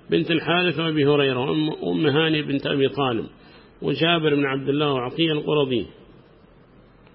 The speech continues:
هذا ما يكفي، ما يكفي، روى عن فلان وفلان.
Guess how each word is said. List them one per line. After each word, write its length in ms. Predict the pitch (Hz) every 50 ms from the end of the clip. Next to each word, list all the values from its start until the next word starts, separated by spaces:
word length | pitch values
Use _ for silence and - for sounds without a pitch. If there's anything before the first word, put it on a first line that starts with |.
| - - - - - - - - - - - - - - - -
هذا 220 | 147 - 113 107
ما 160 | 107 131 160
يكفي، 380 | 165 131 110 - - 107 87 71 - - - - - - - - - - - - - - - - - - - - - - - - - - - - - - - - - - - - - - -
ما 100 | - - - 156
يكفي، 320 | 131 - - 123 107 87 90 98 - - -
روى 280 | 131 135 139 135 131
عن 320 | 131 117 110 127 127 123 113
فلان 320 | 107 127 135 139 139 135
وفلان. 160 | 123 104 101